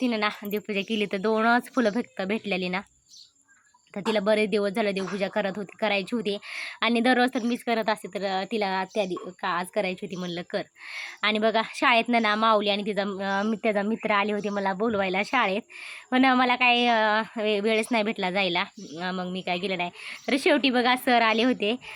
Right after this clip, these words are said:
तर, अं, एक झाड आईसाठी ना असं काहीतरी योजना निघाली त्यांच्या शाळेमध्ये. तर एक छोटंसं बघा, अं, शेळीला जी गवत आणलं होतं ना बापूंनी, तेच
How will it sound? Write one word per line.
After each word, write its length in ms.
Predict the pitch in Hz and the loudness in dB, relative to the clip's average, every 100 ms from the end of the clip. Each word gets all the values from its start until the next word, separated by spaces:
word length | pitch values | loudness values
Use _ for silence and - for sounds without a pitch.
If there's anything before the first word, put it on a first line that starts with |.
| - | -6
तर, 120 | 214 220 | 0 4
अं, 380 | 226 226 226 226 - 214 | 6 6 6 2 -2 0
एक 240 | 220 - | 0 4
झाड 420 | 226 220 240 226 | 4 4 4 4
आईसाठी 500 | 220 214 226 226 208 | 4 4 2 -2 -2
ना 140 | 202 208 | -2 0
असं 260 | 214 208 | -2 -2
काहीतरी 320 | 208 202 202 | 0 0 2
योजना 400 | 220 233 208 202 | 4 4 2 0
निघाली 300 | 208 202 190 | 0 -2 -2
त्यांच्या 260 | 190 208 185 196 | -2 -2 -2 0
शाळेमध्ये. 540 | 247 196 196 202 185 - - - - - | 0 2 0 -2 -4 -6 -14 -18 -16 -2
तर 80 | 226 | 4
एक 300 | 233 240 240 240 233 | 6 4 4 4 4
छोटंसं 320 | 320 233 254 | 2 2 0
बघा, 180 | 240 233 | 2 2
अं, 500 | 233 - 208 214 208 208 | 0 -4 -6 -4 -2 0
शेळीला 300 | 269 226 220 | 2 4 2
जी 160 | 202 226 | 2 0
गवत 240 | 214 208 | 2 2
आणलं 180 | 214 208 | 0 0
होतं 120 | 208 | 0
ना 80 | 202 | 0
बापूंनी, 480 | 208 202 196 196 190 | 0 0 -4 -6 -4
तेच 520 | 208 208 208 196 | -2 0 0 -2